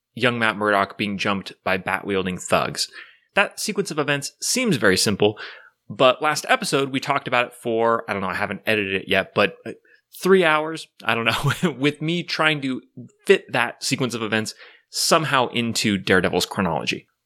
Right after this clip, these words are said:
What we established is that the Matt Murdock in this story appears to me to be a nine-year-old. I'm glad we got there in the end, but it was a long journey. That's why I'm happy that today,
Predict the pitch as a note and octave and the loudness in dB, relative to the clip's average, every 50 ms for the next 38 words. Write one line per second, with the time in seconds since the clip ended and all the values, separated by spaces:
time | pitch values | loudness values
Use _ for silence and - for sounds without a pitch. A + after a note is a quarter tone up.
0 | _ - - D#3+ D#3 E3+ D3+ - - E3+ D3+ D3 D3 C#3+ - - - - B2+ A2 | _ 2 2 4 4 4 2 2 2 2 2 2 0 -2 -6 -6 -6 -6 -6 -6
1 | A2 A2 G2 - A2+ G#2+ G#2+ A2 A#2+ A#2 - A#2 A#2 A2 G#2+ G2+ - - A#2 D3+ | -8 -12 -12 -10 -6 -6 -2 -2 -2 -2 -2 -2 0 2 2 0 0 -2 -4 -2
2 | G#3+ A3+ - - - E3+ D3+ D3 D3 C#3+ C#3+ C#3 - - _ _ _ _ _ - | -2 -2 -2 0 0 0 0 0 0 -2 -2 -4 -8 -14 _ _ _ _ _ -4
3 | - - C#3+ C3 A#2+ G#2+ - - C#3 F#3 A#3 B3+ A3 F#3 E3 D#3+ D3+ - _ _ | 0 2 4 4 4 4 0 -2 -2 0 4 4 4 4 4 2 -2 -6 _ _
4 | _ _ - B2 A2+ A2+ G#2+ A2 A2 G2 F#2 F2+ F2 C#2+ C2 B1+ - - - _ | _ _ -8 -2 0 0 2 2 0 0 -2 -2 -4 -6 -6 -8 -10 -12 -16 _
5 | _ _ _ _ _ - C#3 C#3+ C#3 F3 F3+ F3 D#3 D3 C3 C3 C3 C3+ - C3+ | _ _ _ _ _ -2 0 2 4 4 2 4 2 2 2 2 2 2 2 2
6 | B2+ B2 A2 G#2+ G#2 G2+ G2+ F#2+ G#2+ G2+ - G2+ G2+ G2+ G#2+ A2+ A#2 A2 G2 G#2+ | 2 2 2 2 2 2 2 0 0 -2 -2 -2 -2 0 0 2 2 2 0 0
7 | G2 G2 G#2 G2 - - - - - _ _ _ _ _ _ - A3+ B3 - - | 0 0 -2 -4 -6 -14 -20 -20 -20 _ _ _ _ _ _ -2 -2 -2 -4 -8
8 | F#3 D#3+ D3 C3+ C#3 C#3 C3+ - C3+ A#2 A#2+ A#2 - - - - A#2 G#2+ - - | -8 -8 -8 -6 -6 -6 -6 -6 -4 -2 -2 -2 -2 -6 -10 -14 -8 -4 -2 0
9 | G3+ D#3+ A#2 A2 A2+ A2 | 2 2 0 0 -2 -8